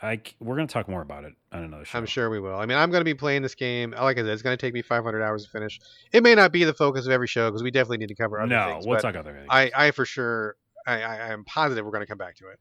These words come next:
Speaker 1: Next episode, Elex two for me, for sure.
Speaker 2: Elex two. I don't know what's up for me next episode, but we'll find something. We will find something to fill that void. All right, folks, that is a show. This brings the Elden Cast
Speaker 1: Elden
Speaker 2: to a
Speaker 1: Cast.
Speaker 2: close.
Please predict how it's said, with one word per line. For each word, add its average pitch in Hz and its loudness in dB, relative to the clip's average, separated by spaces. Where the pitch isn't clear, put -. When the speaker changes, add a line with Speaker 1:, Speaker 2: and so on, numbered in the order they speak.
Speaker 1:
Next 123 -6
episode, 139 -2
Elex 120 -4
two 113 -4
for 104 -6
me, 80 -10
for - -14
sure. - -16
Speaker 2:
Elex 101 -12
two. 113 -8
I 131 0
don't 143 2
know 120 0
what's 113 -4
up 101 -6
for 107 -12
me 98 -10
next 95 -12
episode, 95 -12
but 120 -6
we'll 160 0
find 165 4
something. 110 -2
We 135 -4
will 160 -4
find 143 0
something 135 -4
to 110 -12
fill 120 -6
that 101 -6
void. 90 -12
All 196 8
right, 208 8
folks, 196 0
that 190 4
is 185 0
a 147 -4
show. 185 2
This 170 -6
brings 165 -8
the 151 -6
Elden 117 0
Cast 113 4
Speaker 1:
Elden 90 -10
Speaker 2:
to 117 0
a - -4
Speaker 1:
Cast. 80 -10
Speaker 2:
close. 110 0